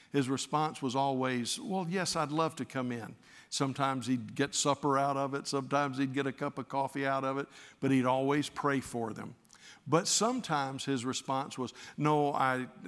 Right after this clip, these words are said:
I don't have time. I'm not able to come in. Uh, I've got work to do." And he'd point to his portfolio, whatever it was. He said, "I just wanted to pray." And he'd stand at the door and pray a blessing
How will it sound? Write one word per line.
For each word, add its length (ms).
I 120
don't 340
have 240
time. 320
I'm 140
not 180
able 240
to 80
come 260
in. 240
Uh, 220
I've 160
got 180
work 300
to 80
do." 260
And 100
he'd 160
point 280
to 80
his 100
portfolio, 720
whatever 480
it 120
was. 380
He 80
said, 200
"I 120
just 240
wanted 300
to 60
pray." 380
And 140
he'd 100
stand 380
at 100
the 80
door 320
and 100
pray 280
a 60
blessing 600